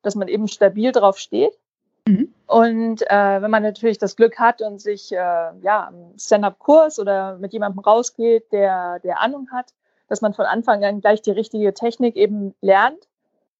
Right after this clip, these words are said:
Speaker 1: dann, ja, dann steht dem Spaß eigentlich nichts mehr, nichts mehr im Weg. <laughs>
Speaker 2: Sehr gut. Auf jeden Fall muss man bei schlechtem Wetter aber auch mal raus, ähm, beziehungsweise machen das ja viele dann auch. Oder gibt es da Einschränkungen, dass man sagt,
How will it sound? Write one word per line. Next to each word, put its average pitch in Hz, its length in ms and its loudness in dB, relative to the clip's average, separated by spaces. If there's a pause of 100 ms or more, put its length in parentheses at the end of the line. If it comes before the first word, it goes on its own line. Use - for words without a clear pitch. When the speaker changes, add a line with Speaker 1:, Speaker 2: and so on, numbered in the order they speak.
(160)
Speaker 1:
dann, 214 880 -2 (800)
ja, 240 120 4
dann 165 120 -6
steht 190 200 -2
dem 180 60 -10
Spaß - 280 0
eigentlich 226 220 -6
nichts - 180 -8
mehr, 220 340 -4
nichts 240 200 -4
mehr 285 100 4
im 277 60 0
Weg. - 220 0
<laughs> 330 80 2 (1400)
Speaker 2:
Sehr - 180 6
gut. 202 140 2
Auf 190 140 4
jeden 285 180 4
Fall 311 160 4
muss 294 240 2
man 320 200 2
bei 247 360 2
schlechtem 269 520 -2
Wetter 220 260 0
aber 220 360 0
auch 381 240 -2
mal 196 200 2
raus, 175 560 0
ähm, 233 360 2
beziehungsweise 240 520 2
machen 269 280 2
das 214 140 0
ja 190 100 -2
viele 196 280 0
dann 214 140 -4
auch. 202 220 2
Oder 262 200 2
gibt 269 180 -6
es - 120 -4
da 285 80 -2
Einschränkungen, 262 400 -2
dass 269 140 -4
man 240 120 -4
sagt, 247 200 -4